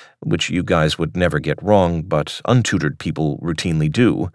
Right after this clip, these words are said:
Then you can look at the effects of instruction on such easy problems, which turn out to be huge." An example of an easy problem is the four fifty hitter early in a baseball season.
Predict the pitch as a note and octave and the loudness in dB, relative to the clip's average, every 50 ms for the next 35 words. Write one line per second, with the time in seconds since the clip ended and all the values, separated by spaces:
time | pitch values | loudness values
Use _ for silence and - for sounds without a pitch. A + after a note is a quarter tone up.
0 | _ - _ _ _ _ _ _ _ _ - D3+ C3 B2+ C#3+ D3 C#3+ C#3 C3+ - | _ -20 _ _ _ _ _ _ _ _ -6 -2 0 2 2 2 2 2 0 -2
1 | - A#2 G2+ G#2 A#2 A2+ - - - - F#2 F2+ F2 - - G#2 F#2 - - - | -2 0 2 4 4 2 2 0 -2 0 0 0 0 2 2 0 0 0 -4 -4
2 | G2 E2 F2+ E2+ D2+ - - - E2 - - - D2+ C#2+ C#2 C#2+ D2 D#2 - - | -2 0 0 0 0 2 2 0 0 0 -4 -4 -2 -2 -2 -2 -2 -2 -2 -4
3 | D#2 - - F2+ E2+ D#2 D#2+ D#2+ D#2 - - E2 C#2+ D2 - C#2+ D#2 F2 F2 - | -4 -2 -2 -2 -2 -2 -2 -4 -4 -2 0 0 0 0 -2 -4 -4 -4 -4 -6
4 | _ - - - - _ _ _ _ - G2 F#2+ - - - B2 A2+ G2+ F#2 D#2+ | _ -16 -20 -20 -20 _ _ _ _ -4 -2 -2 -2 0 0 2 4 4 4 2
5 | - - - D2+ E2 D#2 - - A2+ A#2+ F2+ - - - D2 - - - _ _ | 0 -4 -4 -2 -2 -2 0 2 2 4 2 2 0 -2 -4 -4 -4 -6 _ _
6 | _ _ _ _ _ _ _ _ _ _ _ _ _ _ _ _ _ _ - - | _ _ _ _ _ _ _ _ _ _ _ _ _ _ _ _ _ _ -2 2
7 | A#2 A#2 A#2 G#2 F#2 G#2 B2+ C#3+ C3+ C3 A2+ G2 F2 D#2+ F2 F#2 A2+ B2+ G#2 F2+ | 4 4 4 2 4 4 4 4 4 4 4 4 4 4 4 2 2 2 2 0
8 | E2 D#2 - - D#2 B1+ - A#1+ A#1 B1+ F2+ F2+ - _ _ _ - F2 E2+ D2+ | -2 -2 0 0 -2 -2 -2 -4 -4 -4 -4 -6 -8 _ _ _ -2 -2 -2 -2
9 | - F2 E2+ D#2+ D#2 - - A#2+ A#2+ A#2 G#2 - - C3+ C3 - - D2+ - - | 0 2 2 0 0 -2 0 2 2 2 0 0 0 0 0 0 -2 -4 -2 -2
10 | D#2 B1+ A1+ G#1 A#1+ D#2+ F2 - - G2+ G2 F2 F2+ F2+ E2 E2 E2+ D#2 F2 G2+ | -4 -4 -4 -6 -6 -10 -8 -2 2 2 4 4 4 2 2 2 2 2 2 0
11 | G2 - - - D2+ C2+ - - - D#2 C2+ - - - G1+ - F2+ F2 | 0 0 -2 -2 -4 -2 -2 -4 -4 -4 -6 -6 -8 -10 -10 -10 -12 -12